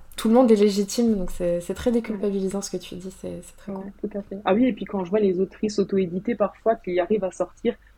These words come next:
Speaker 2: deux, trois, quatre livres par an, moi, je
Speaker 1: Mhm.
Speaker 2: suis, mais,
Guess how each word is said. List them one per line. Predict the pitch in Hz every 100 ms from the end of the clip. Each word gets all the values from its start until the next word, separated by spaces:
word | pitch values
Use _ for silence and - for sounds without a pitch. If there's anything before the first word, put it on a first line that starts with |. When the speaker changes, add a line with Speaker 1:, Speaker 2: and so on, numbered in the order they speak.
| _
Speaker 2:
deux, | 175 185 233 226
trois, | - - 208 233
quatre | - 247 240
livres | 240 247 -
par | 190 226
an, | 269 294 _ 277 - _
moi, | 190 -
je | 196
Speaker 1:
Mhm. | 180
Speaker 2:
suis, | - 247
mais, | 214 175 170